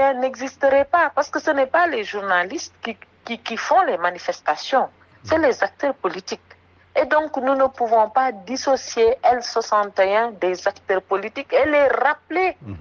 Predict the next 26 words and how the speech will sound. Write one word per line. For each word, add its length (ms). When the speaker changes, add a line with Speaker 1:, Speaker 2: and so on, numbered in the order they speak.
Speaker 1:
les 160
mettre 480
devant 320
leurs 160
responsabilités. 1000
Speaker 2:
Mhm. 140
Speaker 1:
Je 120
pense 340
que 240
aucun, 580
aucun 440
acteur 480
aujourd'hui 540
n'a 300
intérêt 480
que 80
ce 160
pays 320
brûle, 340
si 260
ce 140
n'est 240
Yewwi 380
qui 160
en 160
parle 380